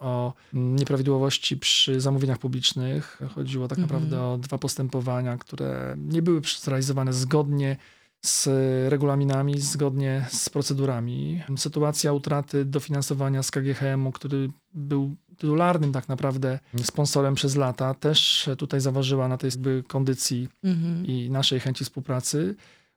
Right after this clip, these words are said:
Speaker 1: Uznaliśmy, że trzeba zrobić nowe rozdanie, dlatego też ogłosiliśmy konkurs. Dwunastu potencjalnych kandydatek i kandydatów.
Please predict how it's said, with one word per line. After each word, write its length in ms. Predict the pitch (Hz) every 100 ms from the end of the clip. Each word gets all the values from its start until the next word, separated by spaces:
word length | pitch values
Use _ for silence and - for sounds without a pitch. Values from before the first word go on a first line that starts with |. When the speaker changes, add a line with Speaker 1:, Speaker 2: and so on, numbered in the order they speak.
| _
Speaker 1:
Uznaliśmy, 480 | 160 160 160 165 160
że 220 | 147 156
trzeba 340 | - - 160
zrobić 280 | 151 156 151
nowe 160 | 156 160
rozdanie, 520 | 156 156 151 156 185
dlatego 340 | 180 165 160
też 320 | 156 151 147 151
ogłosiliśmy 500 | 151 143 160 - 147
konkurs. 600 | 139 127 143 185 - -
Dwunastu 800 | 151 147 165 165 - - 151 156 -
potencjalnych 1000 | 147 143 - 147 147 143 143 143 - _
kandydatek 680 | - 147 143 147 139 135 -
i 80 | 156
kandydatów. 880 | 147 143 139 131 117 135 147 175